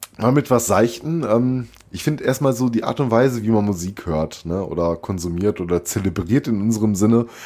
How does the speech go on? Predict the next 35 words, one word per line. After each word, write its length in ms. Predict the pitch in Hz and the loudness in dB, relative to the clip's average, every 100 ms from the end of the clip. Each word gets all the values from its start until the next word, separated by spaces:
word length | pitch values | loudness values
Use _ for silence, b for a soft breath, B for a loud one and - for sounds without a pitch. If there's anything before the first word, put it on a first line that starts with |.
| B | B
das 180 | 104 - | -2 0
hat 120 | 135 | -2
sich 200 | 131 - | -4 -6
extrem 440 | 113 - - 123 113 | -6 -6 -2 0 0
geändert, 380 | 92 101 131 | -2 -2 -6
find 200 | - 139 | -8 -8
ich, 200 | 165 - - | -8 -12 -10
seit 260 | 107 113 | -4 -2
ich 120 | 117 - | -4 -8
Heavy 160 | 120 | -6
Metal 260 | 123 - 127 | -6 -6 -6
höre 220 | 120 127 | -4 -4
oder 320 | 120 104 107 107 B B B B - 98 | -2 0 0 -2 B B B B -20 -8
so 160 | 95 | -2
extrem 460 | 110 - - 117 123 | -2 -2 -2 0 2
Heavy 220 | 92 78 | 0 -2
Metal 220 | 87 78 | -4 -2
höre. 400 | 85 82 85 82 80 | -2 0 -2 -2 -2
Heavy 180 | 87 | -2
Metal 340 | 92 92 110 104 | -2 0 4 4
hab 140 | 98 | 2
ich 100 | 90 | 2
ja 120 | 104 95 | 2 2
schon 200 | - 98 | 0 0
mal 180 | 98 | 2
so 120 | 90 95 | 2 2
als 200 | 90 - | 2 -2
Musik, 500 | 92 85 104 104 - | -4 0 0 0 0
äh, 300 | 92 92 87 71 64 82 | 4 4 4 -2 -14 -10
wesentlich 500 | 82 101 98 85 - | -2 0 0 -4 -6
früher, 600 | 92 107 117 113 107 92 | -2 4 6 6 4 2
äh, 60 | 92 | -2
zur 180 | 104 | -10
Kenntnis 440 | - 110 98 104 - | -4 -4 -2 -6 -2
genommen. 480 | 104 101 113 113 | 2 4 4 2